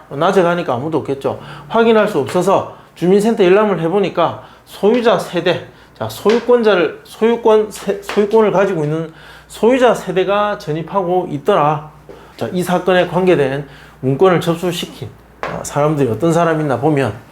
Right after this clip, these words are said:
채-, <clears throat> 채무자 겸 소유자, 자, 열람 한번 했고요. 집행관 현황 조사 보고서 제출했고,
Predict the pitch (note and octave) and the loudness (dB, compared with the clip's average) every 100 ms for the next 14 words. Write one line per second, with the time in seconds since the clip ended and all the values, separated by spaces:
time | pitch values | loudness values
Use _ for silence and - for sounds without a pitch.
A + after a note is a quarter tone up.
0 | - - - - - - - F3+ G3 E3+ | -20 -20 -20 -20 -2 0 2 2 2 0
1 | - - - - - A#3 B3+ A3 F#3 F#3 | -2 -16 -20 -20 -2 2 4 4 2 0
2 | F#3 - - F#3+ G#3+ F3 A#2 - - A#2 | -4 -8 -8 -2 0 0 -2 -10 -12 -4
3 | C#3+ E3 C#3+ A#2 A2 B2 - G#2 G2 - | 0 2 0 -4 -6 -8 -10 -14 -16 -20
4 | - - - - G#3 G#3 F#3 E3+ E3+ E3+ | -20 -20 -6 -4 2 2 4 0 -2 -2
5 | F#3+ E3+ C3+ C#3+ A#2 A#2 B2 B2+ A2 - | -2 -2 -4 -4 -2 -2 -2 -2 -6 -10
6 | - F#2+ - F2 | -14 -14 -14 -14